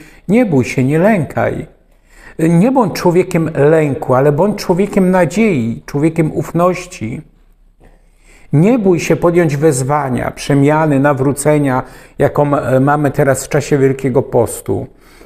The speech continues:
Nie bój się, nie lękaj, ja jestem z tobą, ja ci pomogę. Moi kochani, czy my, e, potrafimy właśnie otwierać się na tą Bożą prośbę, Bożą łaskę, którą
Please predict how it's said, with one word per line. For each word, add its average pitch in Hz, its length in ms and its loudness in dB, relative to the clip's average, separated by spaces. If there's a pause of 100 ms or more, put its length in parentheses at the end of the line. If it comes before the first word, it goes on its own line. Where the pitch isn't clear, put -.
Nie 185 260 4
bój 147 180 0
się, - 180 0
nie 165 160 2
lękaj, 170 460 0
ja 165 120 4
jestem 175 480 0
z - 140 -6
tobą, 123 480 -2
ja 160 160 -2
ci 160 160 -8
pomogę. 147 680 -2 (1300)
Moi 151 160 0
kochani, 175 380 -2
czy - 180 -2
my, 170 320 2 (240)
e, 127 40 2
potrafimy 147 720 -2
właśnie 151 500 -2 (320)
otwierać 160 680 0
się - 140 -2
na 131 140 0
tą 131 220 0
Bożą 139 400 0
prośbę, 120 720 -2
Bożą 127 400 0
łaskę, 139 400 0
którą 139 280 -2